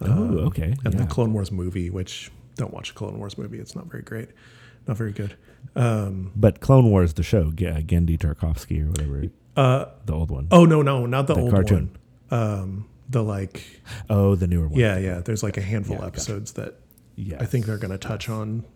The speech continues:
Speaker 2: what happened in those. But you don't have to. I, I didn't wa-, I haven't watched Clone Wars. We've watched some of it. We watched the, like, movie, which is just, like, a f-, couple episodes,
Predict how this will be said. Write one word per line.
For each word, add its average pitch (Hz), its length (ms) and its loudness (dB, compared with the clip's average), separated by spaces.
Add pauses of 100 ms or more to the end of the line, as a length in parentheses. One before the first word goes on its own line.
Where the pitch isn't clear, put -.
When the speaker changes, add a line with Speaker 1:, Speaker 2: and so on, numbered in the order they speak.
Speaker 2:
what 120 180 -6
happened 127 380 -8
in 117 120 -6
those. - 420 -10 (880)
But - 180 2
you 208 100 2
don't 214 140 0
have 127 200 -2
to. 160 300 -2
I, 135 80 -4 (160)
I 135 80 -2
didn't 143 200 0
wa-, 131 200 -4
I 135 60 -2
haven't 151 180 0
watched 127 240 -8
Clone 147 260 0
Wars. 143 340 0
We've 123 140 2
watched - 680 -6 (520)
some - 500 -6
of 117 140 -4
it. 127 240 -4 (240)
We 120 100 0
watched 110 240 -2
the, 110 140 -2
like, 101 200 -4
movie, 107 380 0
which 107 180 -4
is 107 140 -6
just, - 240 -10
like, 107 180 -8
a 101 40 -8
f-, - 260 -14
couple 107 280 -6
episodes, 107 640 -10